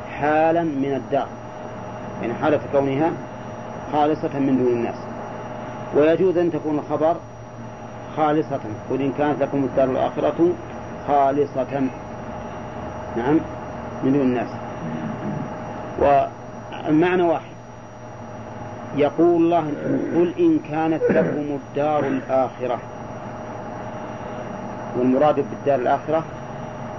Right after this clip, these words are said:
الجنة، وإنما قال ذلك أو أمر أن يقول ذلك لأنهم قالوا:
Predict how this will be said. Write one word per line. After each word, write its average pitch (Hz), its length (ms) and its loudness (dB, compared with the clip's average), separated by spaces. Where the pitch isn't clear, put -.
الجنة، 127 360 2
وإنما 143 520 6
قال 139 260 4
ذلك 156 440 2
أو 131 140 2
أمر 143 380 4
أن 131 100 4
يقول 127 300 2
ذلك 156 320 4
لأنهم 139 540 4
قالوا: 135 540 4